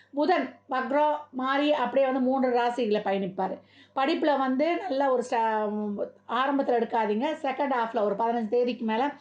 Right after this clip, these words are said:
நீங்க என்ன கல்வி படிக்கணும், எதற்காக நீங்க வந்து அதற்கு செயல்படுத்தணும், அது தொழில் கல்வியா, இல்ல வந்து அது வந்து, அஹ், உங்களுக்கு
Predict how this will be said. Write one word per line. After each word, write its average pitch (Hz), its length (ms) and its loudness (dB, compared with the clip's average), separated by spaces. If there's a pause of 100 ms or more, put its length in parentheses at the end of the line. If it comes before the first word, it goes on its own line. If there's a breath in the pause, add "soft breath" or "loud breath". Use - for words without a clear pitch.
(240 loud breath)
நீங்க 247 180 0
என்ன 277 220 2
கல்வி 262 280 2
படிக்கணும், 226 520 -2
எதற்காக 269 560 0
நீங்க 226 260 -2
வந்து 220 260 0
அதற்கு 202 500 0 (280 loud breath)
செயல்படுத்தணும், 254 460 0
அது 233 220 0
தொழில் 285 320 2
கல்வியா, 247 640 0
இல்ல 233 220 0
வந்து 226 280 0
அது 233 200 0
வந்து, 214 640 2 (420 loud breath)
அஹ், 254 200 2
உங்களுக்கு 226 400 2